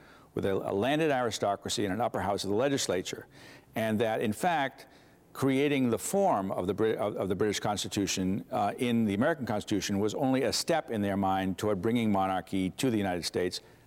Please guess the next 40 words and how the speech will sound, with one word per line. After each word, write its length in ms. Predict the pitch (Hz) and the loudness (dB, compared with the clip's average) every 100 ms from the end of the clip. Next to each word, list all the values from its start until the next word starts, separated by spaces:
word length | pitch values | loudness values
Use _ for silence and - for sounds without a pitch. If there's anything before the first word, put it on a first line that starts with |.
| - | -8
bringing 400 | - 117 139 131 | 0 2 4 4
the, 220 | 117 95 - | 2 0 -2
these 220 | 110 101 | 0 0
feared, 500 | - - 117 104 95 - | -2 0 0 0 -2 -2
uh, 300 | 104 92 92 | 0 0 0
uh, 360 | - - 92 | -4 -2 -2
institutions 640 | - 95 - 104 92 101 87 - - - | -2 -2 0 0 0 -2 -4 -8 -10 -2
back 280 | 110 107 101 | -2 -2 -4
again. 440 | 87 110 87 71 - - - - - | -2 -2 -2 -6 -18 -20 -20 -20 -8
So, 500 | - 135 127 123 - | -2 2 2 2 2
um, 360 | 131 120 117 117 - - - - | 2 2 0 -4 -14 -16 -14 -6
uh, 120 | - | -4
there's 380 | 147 110 120 117 | 0 2 2 2
been 140 | 131 | 0
great 240 | 110 143 151 | 2 2 0
debate 280 | 123 113 | 0 2
about 100 | 107 | 2
historian-, 760 | 95 92 - 127 120 113 120 - | 0 -2 0 2 2 2 -2 -2
among 260 | - 110 113 | -2 0 0
historians 500 | 104 - 139 131 113 | 0 2 2 2 0
as 120 | 101 | -2
to 140 | - 101 | 0 2
whether 360 | 107 104 101 - - - | 4 2 0 -4 -20 -12
John 220 | - 107 113 | -2 0 2
Adams 320 | 104 107 98 | 0 -2 0
was, 220 | 110 117 | 0 0
in 80 | 117 | 0
fact, 280 | 117 110 113 | 0 0 0
a 60 | |
monarchist, 800 | 101 113 127 127 - 120 113 - | 2 2 2 0 0 0 0 -2
as, 240 | 101 82 | -2 -2
as 240 | - 98 82 | -4 -4 -2
this 180 | 90 - | -2 2
newspaper, 460 | 123 - 107 113 | 2 2 0 0
the 80 | 98 | -2
Philadelphia 520 | 113 110 104 98 104 | 0 2 2 0 0
Aurora, 360 | 104 95 95 - | 0 0 0 0
alleged, 520 | 95 113 123 127 - | 2 2 0 -2 -4
as, 140 | 85 - | -4 -2
as, 180 | - 82 | -4 -4